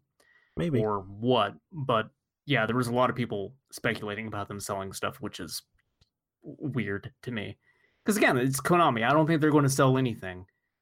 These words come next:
Speaker 2: unless they're going completely out of business.
Speaker 1: Yeah.
Speaker 2: Uh,
Speaker 1: Who would you like to see make a new Castlevania? If you could pick from
Speaker 2: Ooh.
Speaker 1: any developer.
Speaker 2: Just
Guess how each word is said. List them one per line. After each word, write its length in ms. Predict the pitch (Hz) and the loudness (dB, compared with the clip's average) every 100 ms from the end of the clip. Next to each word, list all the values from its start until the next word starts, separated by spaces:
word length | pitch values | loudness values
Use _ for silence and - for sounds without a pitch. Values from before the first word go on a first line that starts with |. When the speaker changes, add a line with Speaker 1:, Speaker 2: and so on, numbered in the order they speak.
| _ - | _ -4
Speaker 2:
unless 240 | 127 117 | 0 0
they're 140 | 120 110 | 0 0
going 180 | 110 104 | 0 -2
completely 440 | 113 131 101 104 | -4 -4 -4 -4
out 100 | 101 | -6
of 60 | - | -8
business. 380 | 90 - - - _ _ _ _ - | -14 -16 -18 -20 _ _ _ _ -8
Speaker 1:
Yeah. 220 | 92 85 - - - _ _ _ _ _ _ _ _ _ _ _ - | -4 -6 -8 -20 -20 _ _ _ _ _ _ _ _ _ _ _ -8
Speaker 2:
Uh, 120 | - | 0
Speaker 1:
Who 200 | 214 254 | 2 2
would 200 | 247 202 | 2 0
you 120 | 196 | -2
like 280 | 190 160 147 | 0 0 -2
to 80 | - | -4
see 460 | 127 - 123 123 120 | -4 0 0 2 0
make 360 | - 110 117 110 | -2 -2 -2 -2
a 80 | 104 | -2
new 200 | 110 107 | 0 -2
Castlevania? 1000 | - 107 - 101 98 92 85 58 57 - - - - _ - | -2 -2 -2 -4 -6 -6 -6 -8 -10 -12 -16 -20 -20 _ -8
If 100 | 110 | 0
you 80 | 131 | 2
could 160 | 127 117 | 2 2
pick 260 | 135 - | 0 0
from 240 | - 101 104 | -2 0 4
Speaker 2:
Ooh. 140 | 131 | 4
Speaker 1:
any 200 | 113 110 | 4 0
developer. 560 | 107 107 90 - - - - - - _ _ _ _ _ - | 0 0 -2 -4 -8 -10 -16 -20 -20 _ _ _ _ _ -8
Speaker 2:
Just 300 | 160 - | -6 -6